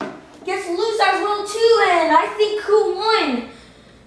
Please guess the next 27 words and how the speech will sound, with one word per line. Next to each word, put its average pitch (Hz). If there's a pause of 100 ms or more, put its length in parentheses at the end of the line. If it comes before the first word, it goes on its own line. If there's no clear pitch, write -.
(1040)
Uh, 302
Paul 370
Menard. 330
Paul. 277 (1080)
Good 349
race 381
by 277
him. 359
He 285
been 254
just -
a -
clean 392
race 403
by 330
him. 381
Uh, 262 (420)
Allgaier 302
just 285
decided 285
to 311
hit 339
a 277
wall 311
and 277
slow 285
down. 320